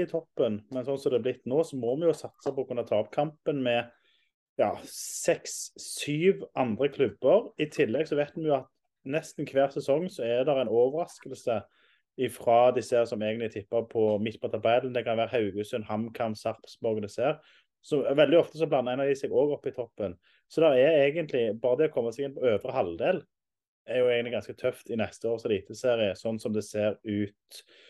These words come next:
Eh, Viking, mindre ressurser enn mange andre klubber. Mye, mye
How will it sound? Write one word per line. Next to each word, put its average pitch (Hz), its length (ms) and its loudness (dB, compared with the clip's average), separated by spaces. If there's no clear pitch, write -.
Eh, 120 400 4
Viking, 151 400 0
mindre 147 440 2
ressurser 165 560 -4
enn 135 200 -4
mange 117 300 -4
andre 107 180 -6
klubber. 156 380 2
Mye, 147 720 0
mye 127 480 -2